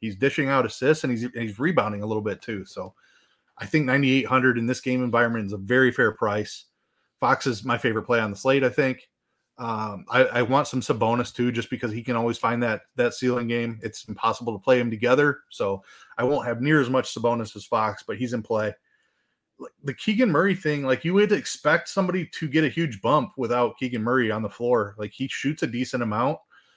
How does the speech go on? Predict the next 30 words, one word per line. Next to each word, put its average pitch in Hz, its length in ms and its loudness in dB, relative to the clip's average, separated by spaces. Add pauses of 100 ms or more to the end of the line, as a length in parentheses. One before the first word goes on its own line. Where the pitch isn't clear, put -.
(180)
uh, 113 160 -2
he 123 120 -6
rebounds 135 460 4
a 113 60 -2
decent 120 340 -4
amount, 107 400 -2
so - 140 -10
somebody 175 420 0
should 147 160 -2
be 139 80 0
getting 135 300 2
a 101 60 0
bump 135 340 0
here, 107 160 -2
but 95 200 -6
nobody's 165 460 0
really 147 240 4
taken 135 380 -2
over. 160 400 0 (640)
Trey 170 200 4
Lyles 151 540 4
might 127 300 2
be 170 400 -2
the 131 80 2
biggest 143 520 0
beneficiary, 185 840 2
and, 117 220 0
like, 123 200 -2
that's 135 240 0
just, - 280 -10